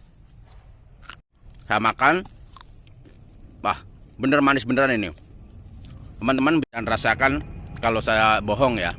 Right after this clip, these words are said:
Ini bener nyata. Oke teman-teman ya, apalagi ini kalau sudah direbus,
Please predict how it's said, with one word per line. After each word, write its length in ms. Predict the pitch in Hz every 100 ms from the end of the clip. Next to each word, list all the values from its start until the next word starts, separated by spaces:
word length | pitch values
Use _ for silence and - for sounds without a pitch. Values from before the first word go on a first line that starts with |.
| - 98
Ini 160 | 135
bener 240 | 139 127 131
nyata. 400 | 120 113 139 156 - - - - - - - - -
Oke 160 | 104 143
teman-teman 400 | 147 147 147 151
ya, 240 | 104 117
apalagi 400 | 127 131 131 165
ini 160 | 165 160
kalau 320 | 139 135 127
sudah 240 | 135 120
direbus, 480 | 110 107 92 117 127